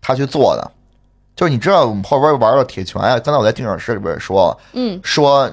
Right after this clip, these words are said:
Speaker 1: 你不管是这个叫什么三岛平八也好，三岛平八就是铁拳，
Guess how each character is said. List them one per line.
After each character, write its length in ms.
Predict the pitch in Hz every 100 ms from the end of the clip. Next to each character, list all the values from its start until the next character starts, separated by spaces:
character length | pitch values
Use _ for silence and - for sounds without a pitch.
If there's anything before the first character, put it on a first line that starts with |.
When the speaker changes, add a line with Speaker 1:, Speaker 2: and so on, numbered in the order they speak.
| -
Speaker 1:
你 180 | 104 104
不 140 | -
管 180 | 117 101
是 260 | 110 98 82
这 140 | 107
个 180 | 90 76
叫 140 | - 98
什 60 |
么 100 | 98
三 160 | 110 120
岛 120 | 95
平 160 | - 92
八 220 | 113 107
也 80 | 90
好， 220 | - 78
三 120 | -
岛 140 | 104 98 101 _ _
平 160 | - 101
八 160 | 110 113
就 140 | 104
是 280 | 98 82 87
铁 180 | - -
拳， 160 | 87